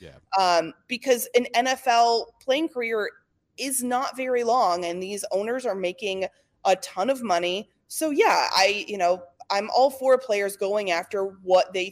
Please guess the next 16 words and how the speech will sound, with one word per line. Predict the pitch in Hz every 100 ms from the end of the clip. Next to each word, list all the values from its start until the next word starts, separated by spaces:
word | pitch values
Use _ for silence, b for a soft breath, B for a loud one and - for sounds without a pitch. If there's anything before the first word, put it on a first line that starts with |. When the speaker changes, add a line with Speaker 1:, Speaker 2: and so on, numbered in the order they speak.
| -
Speaker 2:
think | 175 180
is | 208
theirs, | 226 285 185 165
what | 175 170
they | 190
feel | - 185 190
like, | 180 180 175 b b b
"Hey, | 233 214 185
we | 202
are | 208 208
providing | - 190 180 185 202 196
a |
service. | 170 196 180 208 262 262
We | 196 202
should | 190 - 196
be | 214 202 196